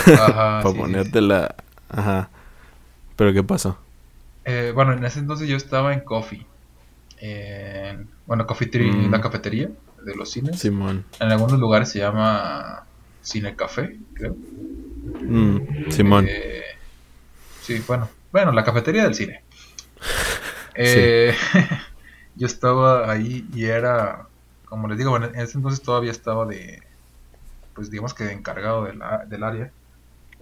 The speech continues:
Speaker 2: Sí.
Speaker 1: Entonces, pues, digamos que yo era el que tenía que recibir quejas y esas cosas, ¿no? Y <laughs> recuerdo que el primer día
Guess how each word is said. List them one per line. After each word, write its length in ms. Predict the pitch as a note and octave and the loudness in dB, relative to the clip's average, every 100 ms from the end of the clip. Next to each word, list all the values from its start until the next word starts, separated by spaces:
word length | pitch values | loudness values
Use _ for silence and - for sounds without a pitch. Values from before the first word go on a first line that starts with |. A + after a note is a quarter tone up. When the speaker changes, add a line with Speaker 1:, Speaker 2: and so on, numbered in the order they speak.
| - - | -8 -2
Speaker 2:
Sí. 120 | G#2+ | 0
Speaker 1:
Entonces, 280 | G2+ A2+ A2+ | 0 -4 -12
pues, 140 | G#2 | -12
digamos 300 | G2+ G2+ A2 | -12 -12 -12
que 120 | G#2+ | -12
yo 140 | G#2 G#2 | -8 -6
era 140 | G#2+ | -4
el 120 | G#2 | -6
que 200 | - F#2 - _ _ - - | -10 -14 -16 _ _ -20 -14
tenía 180 | G2+ G2+ | -6 -2
que 100 | A#2+ | -2
recibir 320 | A2+ G#2 G2+ | -4 -8 -8
quejas 340 | A#2 A2+ A2 G#2+ | -10 -10 -12 -14
y 80 | G#2+ | -16
esas 160 | - | -14
cosas, 260 | A2 G#2+ A2 | -14 -14 -10
¿no? 160 | B2+ - - - - - - - - - - - - - - - | -10 -10 -20 -20 -20 -20 -20 -20 -20 -20 -18 -16 -16 -18 -18 -2
Y 360 | D#3 F#3 G3 E3 - - - - - | 2 4 6 4 2 -2 0 0 2
<laughs> 500 | F#3 - - - - | 0 -2 -14 -18 -10
recuerdo 680 | G#2+ - C3+ D3 C#3 C3 C#3 - - - - _ _ - | -10 -4 4 4 4 0 -6 -12 -20 -20 -20 _ _ -6
que 160 | G#2 | -4
el 140 | G2+ G#2 | -4 -6
primer 540 | - G#2+ A2+ C#3+ D#3+ | -4 0 2 2 2
día 380 | D3+ C3+ B2 | 0 0 -2